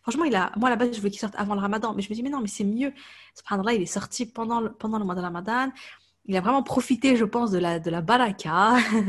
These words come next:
<laughs> Et, euh, c'est, au contraire, je pense que c'était le bon moment pour lui de sortir. Et autre chose, la, les dimensions, finalement, euh, finalement, j'ai pu vraiment choisir les dimensions que je voulais.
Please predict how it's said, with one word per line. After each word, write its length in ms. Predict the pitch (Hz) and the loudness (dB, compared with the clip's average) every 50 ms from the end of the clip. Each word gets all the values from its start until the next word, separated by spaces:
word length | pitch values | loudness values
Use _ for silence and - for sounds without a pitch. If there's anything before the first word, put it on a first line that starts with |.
| 196 202 - | 0 -4 -6
<laughs> 480 | - - - 262 254 - - - _ | -10 -12 -12 -14 -14 -14 -16 -14 _
Et, 260 | - 196 190 190 185 180 | 4 6 6 6 6 6
euh, 320 | 175 175 170 170 165 160 - - - - - - 190 | 4 4 2 2 2 0 -2 -4 -6 -10 -10 -10 -10
c'est, 200 | - - - - | -8 -6 -4 -4
au 80 | 185 | -2
contraire, 380 | 190 202 196 - - 247 196 170 | -2 -4 -4 -2 -2 -2 -2 -2
je 120 | - - - | -8 -8 -6
pense 200 | - 254 254 - | -6 -6 -6 -6
que 60 | - | -8
c'était 260 | - 202 196 - 185 | -8 -8 -4 -4 -4
le 80 | 175 175 | -4 -2
bon 140 | 175 226 | -2 0
moment 240 | 254 262 254 247 240 | 0 0 0 -2 -4
pour 120 | 226 233 202 | -4 -2 -2
lui 80 | 196 | -2
de 40 | 196 | -2
sortir. 300 | - 175 - - - 349 - - - - - - - - | -4 -8 -8 -6 -8 -8 -8 -8 -16 -16 -16 -18 -4 2
Et 80 | 233 - | 4 6
autre 260 | 214 233 - - 220 | 6 6 4 0 0
chose, 360 | 214 - 302 339 311 285 - - - | 2 4 4 2 2 0 -4 -6 -2
la, 500 | 196 208 208 208 202 196 196 196 190 190 190 190 190 190 - - - - | -2 0 2 4 4 6 6 6 4 2 0 -2 -4 -6 -8 -10 -8 -2
les 140 | 202 202 208 | 0 2 2
dimensions, 460 | 185 202 220 226 220 220 - - 269 | 2 0 0 0 -2 -2 -2 -2 -4
finalement, 600 | - - 220 202 185 185 185 185 190 311 427 - _ _ _ _ _ _ _ _ _ _ _ | -4 -2 -2 0 0 0 0 -2 -2 -4 -6 -8 _ _ _ _ _ _ _ _ _ _ _
euh, 300 | 202 196 190 185 180 180 - | 0 2 2 2 0 0 -2
finalement, 360 | - - - 208 202 226 285 302 | -4 -4 -2 -2 0 0 0 0
j'ai 140 | 254 202 | 0 0
pu 140 | 190 - 202 | -2 -2 -2
vraiment 260 | 185 196 226 285 339 | 0 0 2 0 0
choisir 300 | 392 - - 247 226 262 | -2 0 0 2 2 2
les 80 | 240 208 | 2 2
dimensions 360 | 180 185 180 175 170 - 214 202 | 0 0 -4 -4 -4 -6 -6 -2
que 100 | - 196 | 0 -2
je 100 | 170 - | -2 -2
voulais. 300 | 175 180 196 240 240 240 | -4 -4 -4 -4 -4 -4